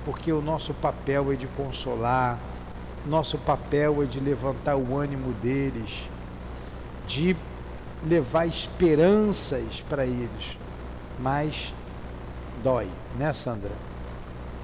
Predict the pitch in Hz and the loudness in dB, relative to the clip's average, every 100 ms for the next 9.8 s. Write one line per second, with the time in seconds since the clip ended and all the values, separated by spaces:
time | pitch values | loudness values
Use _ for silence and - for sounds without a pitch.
0 | - - - 143 120 - 123 127 117 127 | -10 -10 -8 -6 -6 -2 2 2 0 -6
1 | - - - - 117 135 139 139 139 127 | -8 -8 -8 -6 -2 0 2 2 0 0
2 | 131 139 135 135 - 107 147 147 139 139 | 0 0 0 -2 -4 -2 -2 -2 -2 -2
3 | 135 - - 143 165 143 143 151 143 - | -2 -6 -2 0 0 0 -2 -2 -4 -8
4 | - - - - - 160 175 190 185 117 | -10 -10 -10 -10 -4 2 4 6 4 2
5 | 180 214 214 208 160 143 143 135 131 123 | 0 0 -2 -2 -2 0 2 2 2 0
6 | 101 120 - 117 110 - - 131 180 - | -2 -4 -6 -6 -8 -8 -8 -4 -4 -6
7 | - - - - - - - - - - | -10 -10 -10 -10 -10 -10 -10 -10 -10 -10
8 | - - - - - 120 170 190 190 170 | -10 -10 -10 -10 -8 2 6 8 8 6
9 | 175 180 170 180 180 156 107 | 4 4 6 4 4 2 -2